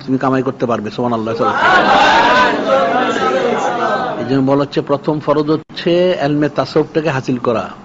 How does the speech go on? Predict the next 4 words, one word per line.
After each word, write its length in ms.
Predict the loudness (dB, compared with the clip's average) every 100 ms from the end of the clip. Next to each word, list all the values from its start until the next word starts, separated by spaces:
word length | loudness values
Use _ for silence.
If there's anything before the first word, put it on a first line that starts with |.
| -20 -20 -20 -20 -20 -14 -4
জিকির 280 | -2 0 0
ফিকির 300 | 0 0 0
করা। 280 | 0 -2 -8 -16 -20 -20 -20 -20 -20 -20 -20 -20 -20 -20 -20 -20 -20 -20 -20 -20 -16 -10
আর 160 | -10